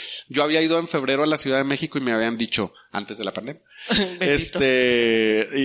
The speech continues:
Speaker 1: y, y me habían platicado el tema y yo estaba así como que, "No manches, es que, o sea, como los algoritmos y todo, o sea,
Speaker 2: Ajá.
Speaker 1: ¿cómo,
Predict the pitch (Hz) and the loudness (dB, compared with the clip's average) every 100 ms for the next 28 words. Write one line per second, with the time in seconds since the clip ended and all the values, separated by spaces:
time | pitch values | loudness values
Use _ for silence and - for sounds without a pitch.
0 | 127 131 123 131 143 139 139 131 127 127 | 0 2 2 2 2 0 2 2 2 2
1 | 151 156 131 135 139 156 - 170 165 151 | -2 -4 -2 0 2 0 0 -2 -2 -4
2 | 127 123 131 131 - 139 131 117 110 90 | -2 -2 -2 -4 -4 -8 -6 -2 -2 -2
3 | 135 151 180 190 220 175 - 175 180 165 | -2 0 0 0 -2 -2 0 2 2 2
4 | 147 120 131 139 143 139 135 127 127 127 | 2 0 0 0 -2 0 2 2 2 0
5 | 147 147 127 131 143 151 160 156 220 226 | 0 0 0 2 2 2 0 2 2 4
6 | 220 196 143 147 147 | 2 0 -4 -4 0